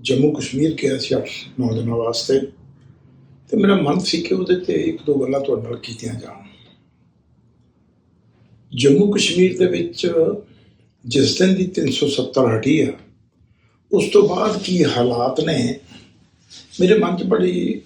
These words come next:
ਅ, ਤਮੰਨਾ ਸੀ ਕਿ ਉਹਦੇ ਬਾਰੇ ਪਤਾ ਕਰਾਂ ਕਿ ਉਹ ਕਿੰਨੇ ਕੁ ਹਾਲਾਤ ਬਦਲੇ ਆ ਜਾਂ ਕਿਸ ਤਰ੍ਹਾਂ ਦੇ ਹਾਲਾਤ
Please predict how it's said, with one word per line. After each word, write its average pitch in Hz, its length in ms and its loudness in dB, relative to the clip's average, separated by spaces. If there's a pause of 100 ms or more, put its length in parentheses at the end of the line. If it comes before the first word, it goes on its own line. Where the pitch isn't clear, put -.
(340)
ਅ, 160 80 0
ਤਮੰਨਾ 147 400 0
ਸੀ - 140 -2
ਕਿ - 140 0
ਉਹਦੇ 185 140 2
ਬਾਰੇ 170 160 2
ਪਤਾ 147 360 0
ਕਰਾਂ 143 260 0
ਕਿ 175 220 -6 (400)
ਉਹ - 140 -6
ਕਿੰਨੇ 180 420 2
ਕੁ 202 80 8 (640)
ਹਾਲਾਤ 127 400 0
ਬਦਲੇ 123 440 4
ਆ - 160 -2
ਜਾਂ 92 120 -2
ਕਿਸ - 220 0
ਤਰ੍ਹਾਂ 123 180 -6
ਦੇ 107 80 -6
ਹਾਲਾਤ - 300 -14